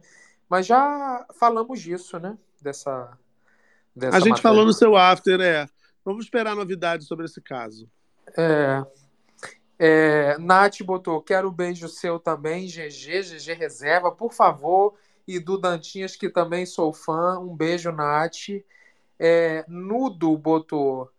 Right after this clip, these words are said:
Speaker 1: "Gente, nos, nos vinte e duas horas participou o Davis, o garoto Xuxa do Pânico, fanático, nananã." Entendi, foi a nada, querido.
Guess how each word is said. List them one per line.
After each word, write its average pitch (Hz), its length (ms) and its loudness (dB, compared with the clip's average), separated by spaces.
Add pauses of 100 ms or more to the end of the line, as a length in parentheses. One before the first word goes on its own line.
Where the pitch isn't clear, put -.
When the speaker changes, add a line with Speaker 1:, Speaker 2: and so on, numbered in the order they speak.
(280)
Speaker 1:
"Gente, 160 840 -2
nos, 165 400 -8 (140)
nos 180 440 -2
vinte 214 360 -2
e 247 60 2
duas 185 360 4
horas 196 300 6
participou 202 800 -2
o 190 40 -8
Davis, 165 640 -2
o 160 80 -4
garoto 170 540 0
Xuxa 196 480 -8
do 170 120 -8
Pânico, 170 640 -4 (600)
fanático, 190 880 -2
nananã." 185 640 -10
Entendi, 226 380 -8
foi 285 160 -2
a 262 80 2
nada, 139 260 -2
querido. 147 720 -4